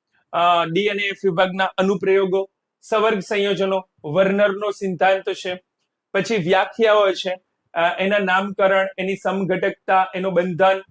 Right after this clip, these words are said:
ધાતુ કાર્બોનિલ અને સવર્ગ સંયોજનની ઉપયોગિતા અને અનુપ્રયોગો.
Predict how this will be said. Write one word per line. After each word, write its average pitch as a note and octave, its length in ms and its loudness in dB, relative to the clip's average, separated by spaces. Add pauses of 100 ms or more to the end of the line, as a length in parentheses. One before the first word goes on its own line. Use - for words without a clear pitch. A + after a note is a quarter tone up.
(240)
ધાતુ E3 400 -2
કાર્બોનિલ F#3+ 520 0 (280)
અને F#3 180 -4
સવર્ગ A3+ 340 0
સંયોજનની G3+ 600 -6
ઉપયોગિતા G#3 560 -2
અને G3 260 2
અનુપ્રયોગો. F#3 720 0